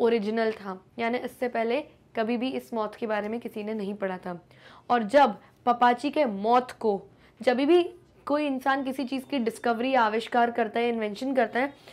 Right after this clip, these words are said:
तो उस चीज़ को उस इंसान के नाम से जानते कि हाँ, उस पर्टिकुलर इंसान ने ये चीज़ डिस्कवर करी थी। लेकिन पपाची को इस बात का बहुत दुख था कि उनके डिस्कवर करे हुए मौत को,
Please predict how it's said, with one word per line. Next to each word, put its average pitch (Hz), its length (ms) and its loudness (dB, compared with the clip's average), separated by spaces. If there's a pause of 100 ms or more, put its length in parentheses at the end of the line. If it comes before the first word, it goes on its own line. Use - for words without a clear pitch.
(220)
तो 339 80 0
उस 330 260 0
चीज़ 277 320 -4
को 370 340 0 (360)
उस 330 120 4
इंसान 294 540 2
के 370 120 4
नाम 269 280 0
से 294 140 0
जानते 240 320 0
कि 294 120 -2
हाँ, 269 220 4
उस 330 160 0
पर्टिकुलर 269 520 2
इंसान 247 340 -2
ने 262 140 -2
ये 247 80 -2
चीज़ 254 200 -6
डिस्कवर 220 460 -4
करी 277 220 2
थी। 208 140 -6 (500)
लेकिन 302 180 0
पपाची 254 420 2
को 294 100 0
इस 262 80 0
बात 247 200 2
का 262 100 -2
बहुत 247 200 0
दुख 262 220 0
था 294 280 0 (280)
कि 285 80 -4
उनके 320 520 0 (800)
डिस्कवर 254 480 4
करे 262 260 4
हुए 269 260 4
मौत 226 420 0
को, 202 280 -4